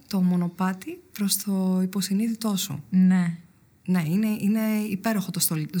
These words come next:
Speaker 1: storytelling και είναι απαραίτητο σε πάρα πολλά επαγγέλματα, πόσο μάλλον στο κομμάτι των πωλήσεων.
Speaker 2: Ποια χαρακτηριστικά είναι του καλού πολιτή;
Speaker 1: Θα το αντιστρέψω.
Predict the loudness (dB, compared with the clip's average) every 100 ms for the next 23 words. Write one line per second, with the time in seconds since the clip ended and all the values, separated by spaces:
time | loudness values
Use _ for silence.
0 | 0 -2 -2 -2 -2 0 -2 -2 0 -2
1 | -2 -4 -2 0 -2 -4 -2 -2 -2 -2
2 | -2 -4 -2 -2 -4 -4 -8 -12 -16 -18
3 | _ -4 -2 0 0 0 -2 -4 -8 -18
4 | -20 -20 -2 0 0 -2 -2 -2 -2 -2
5 | -2 -4 -4 -4 -2 0 0 0 -2 -6
6 | -10 -18 -20 _ _ _ _ _ _ _
7 | _ _ _ -20 -6 -2 -2 -2 0 2
8 | 2 0 0 -2 -4 0 2 0 2 4
9 | 4 2 0 -2 0 2 2 0 -2 -2
10 | -4 -2 0 2 0 -10 _ _ _ _
11 | _ _ _ _ _ _ _ -4 -4 -4
12 | -16 -16 -18 _ _ -2 0 0 2 2
13 | 2 0 0 -2 -8